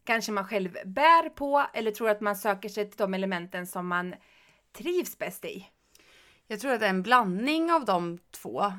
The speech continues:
Speaker 2: Eh, att, eh, om jag är en glad person själv, tänker jag att personer som är glada vill umgås, men även personer som kanske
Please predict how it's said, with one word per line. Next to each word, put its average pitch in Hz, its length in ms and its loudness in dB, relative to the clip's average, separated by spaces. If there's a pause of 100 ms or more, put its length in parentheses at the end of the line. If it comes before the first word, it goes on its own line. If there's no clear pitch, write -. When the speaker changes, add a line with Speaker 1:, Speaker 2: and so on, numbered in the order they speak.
(120)
Speaker 2:
Eh, 180 580 0
att, - 380 -4 (440)
eh, 185 320 0
om 220 140 0
jag 262 340 4
är 240 80 2
en 220 180 -2
glad 180 360 2
person 170 400 -8
själv, 175 340 -2 (280)
tänker 185 360 -4
jag 165 160 4
att 170 440 -4
personer 170 580 -4
som 170 300 -8
är 220 180 4
glada 269 560 2 (180)
vill 196 220 0
umgås, 202 580 -4
men 208 180 -2
även 202 240 2
personer 269 300 -2
som 185 120 -10
kanske 180 420 -2